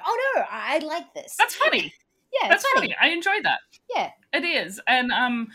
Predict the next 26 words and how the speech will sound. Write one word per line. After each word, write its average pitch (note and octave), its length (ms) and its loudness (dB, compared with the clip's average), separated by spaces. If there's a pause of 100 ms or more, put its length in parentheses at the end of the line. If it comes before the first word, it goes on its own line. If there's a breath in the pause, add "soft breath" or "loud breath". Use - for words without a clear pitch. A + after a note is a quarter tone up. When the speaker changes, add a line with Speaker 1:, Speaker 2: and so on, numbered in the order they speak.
(240 loud breath)
Speaker 2:
yeah, A#3 240 6
I've G#3+ 160 4
been D4 140 -2
trying B3+ 220 0
to C4 60 -6
find G3+ 240 2
more G#3 200 -4
films B3 360 -4
that C4+ 120 -2
I C4 60 2
can C4+ 140 -4
show C4+ 220 -4
my C4 100 -2
nieces C4+ 440 -6
because A3 480 -8 (180)
they're A#3+ 160 -4
both, G3+ 420 -4
um, D3+ 540 -4 (720)
well, G#3 80 -4
the G3 80 -4
youngest G3+ 320 -4
has F3+ 160 -12
recently F3 380 -8
been D3+ 160 -10
diagnosed D3+ 500 -10
with D3 80 -16